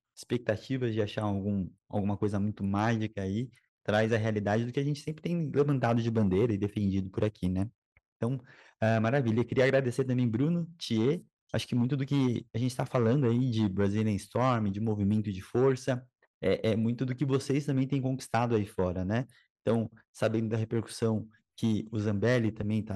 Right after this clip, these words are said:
lá, tá aí agora de novo, né, na Austrália, né, o que o Bruno e a Thier produziram e continuam produzindo, acho que tem muito a ver com toda essa repercussão que o Brasil, ah, tá melhorando a sua imagem pelas grandes produções, né?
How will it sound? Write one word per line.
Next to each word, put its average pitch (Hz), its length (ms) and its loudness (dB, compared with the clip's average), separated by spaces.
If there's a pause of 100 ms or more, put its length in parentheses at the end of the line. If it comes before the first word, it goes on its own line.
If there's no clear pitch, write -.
lá, 104 260 0
tá 104 120 -2
aí 123 400 0
agora 98 380 -2
de 92 120 -4
novo, 107 320 -2
né, 101 160 -2
na 101 80 -2
Austrália, 110 640 -2 (340)
né, 107 160 -2
o 98 100 -2
que - 140 -12
o 107 40 -2
Bruno 117 380 2
e 110 80 2
a 110 80 0
Thier 110 260 -2
produziram 110 680 0
e 120 60 0
continuam 123 480 -2
produzindo, 127 800 0 (300)
acho 107 180 -2
que - 60 -20
tem 117 100 -4
muito 120 280 -2
a 131 100 0
ver 113 320 0 (320)
com 123 160 0
toda 127 300 0
essa 123 340 -2
repercussão 127 880 -2
que 143 100 -4
o 135 40 -4
Brasil, 117 580 0 (260)
ah, 113 300 4 (220)
tá 117 100 0
melhorando 135 600 2
a - 20 -6
sua - 160 -6
imagem 131 460 -2
pelas 143 360 -2
grandes 123 280 -2
produções, 127 640 -2
né? 101 200 0